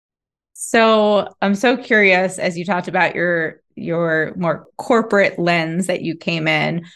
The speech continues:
what was it like for you joining, initially joining,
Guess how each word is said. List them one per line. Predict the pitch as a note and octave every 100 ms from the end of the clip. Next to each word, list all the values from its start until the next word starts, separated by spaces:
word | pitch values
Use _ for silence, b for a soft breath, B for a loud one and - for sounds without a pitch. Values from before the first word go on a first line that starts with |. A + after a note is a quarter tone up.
| B
what | - G3+ G#3+
was | B3
it | G#3 E3
like | F3+ F3 -
for | - F3
you | E3 E3+ E3 E3 E3 E3+ -
joining, | D3+ F3+ E3+ D#3 D3+ D#3+ E3 E3
initially | F3+ F#3 F#3 E3 D#3+
joining, | E3+ E3 D#3+ D3 D3+ D#3+